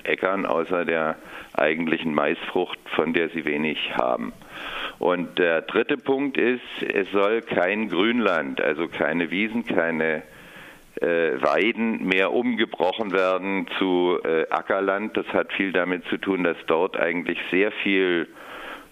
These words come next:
äh, Humus gespeichert ist, also auch viel, äh, Kohlenstoff. Das ist ein Klimaaspekt, dass dort auch die größte Artenvielfalt herrscht. Wir müssen darauf achten, dass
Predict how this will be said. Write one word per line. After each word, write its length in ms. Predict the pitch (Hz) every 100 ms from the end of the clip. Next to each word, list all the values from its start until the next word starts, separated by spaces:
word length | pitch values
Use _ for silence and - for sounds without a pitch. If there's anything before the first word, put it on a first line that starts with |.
| -
äh, 240 | 85 82 76
Humus 480 | 101 113 123 120 -
gespeichert 680 | 101 - 90 98 107 120 104
ist, 200 | 104 -
also 260 | 87 87 65
auch 180 | 87 - -
viel, 600 | 92 90 87 90 85 80
äh, 560 | - 76 78 76 73 76 -
Kohlenstoff. 720 | 104 123 139 131 127 127 - -
Das 120 | 87
ist 140 | 67 - -
ein 280 | 76 80 -
Klimaaspekt, 1040 | 107 113 117 110 110 - 107 107 - -
dass 160 | 90 82 -
dort 320 | 90 90 -
auch 260 | 76 85 -
die 140 | -
größte 500 | 80 85 95 - 87
Artenvielfalt 880 | 64 80 92 95 110 101 104 92 -
herrscht. 340 | 90 87 - - - - - - - -
Wir 100 | 92
müssen 640 | 107 110 117 107 90 -
darauf 340 | 90 82 87
achten, 460 | - 92 - 95 90
dass 160 | 90